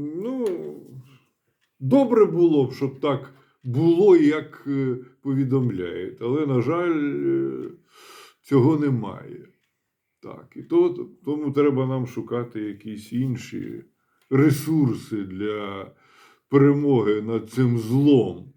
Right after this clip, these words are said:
очевидним злом, яке прийшло на нашу землю, як кажуть, з доброго дива, убивати українців, продовжує це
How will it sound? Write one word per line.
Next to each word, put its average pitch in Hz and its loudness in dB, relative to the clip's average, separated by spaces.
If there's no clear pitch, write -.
очевидним 117 2
злом, 98 -4
яке 90 -14
прийшло 127 2
на 113 -4
нашу 113 -2
землю, 123 -2
як 101 -8
кажуть, 110 -4
з 104 -10
доброго 104 -4
дива, 110 -2
убивати 113 2
українців, 117 -2
продовжує 127 0
це 123 -10